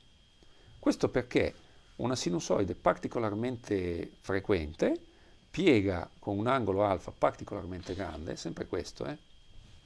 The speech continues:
e, eh, questo angolo fa sì che il punto corrispondente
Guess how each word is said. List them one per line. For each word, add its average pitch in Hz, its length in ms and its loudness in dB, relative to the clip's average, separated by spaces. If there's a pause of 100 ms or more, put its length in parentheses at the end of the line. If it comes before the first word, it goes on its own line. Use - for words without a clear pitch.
(1200)
e, - 380 4
eh, 90 840 0
questo 143 300 4
angolo 131 340 6
fa 156 140 0
sì 147 180 0
che 117 120 2
il 135 80 4
punto 120 420 2
corrispondente 123 1080 0